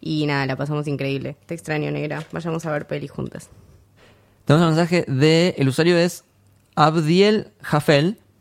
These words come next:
Speaker 2: que nos dice: "Una joya del cine, un hito en la historia, un evento. Cuando el cine se atrevió a matar a sus héroes, a dejar que se saliera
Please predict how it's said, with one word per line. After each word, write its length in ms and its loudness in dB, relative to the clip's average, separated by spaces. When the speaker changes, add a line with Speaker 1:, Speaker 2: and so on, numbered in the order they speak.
Speaker 2:
que 120 4
nos 120 4
dice: 500 0
"Una 200 6
joya 260 2
del 140 2
cine, 520 2
un 300 4
hito 240 4
en 60 2
la 60 2
historia, 580 2
un 140 6
evento. 560 4
Cuando 320 6
el 80 2
cine 320 2
se 100 0
atrevió 400 4
a 40 4
matar 580 2
a 100 4
sus 220 0
héroes, 400 4
a 100 4
dejar 360 2
que 100 -2
se 120 -2
saliera 420 2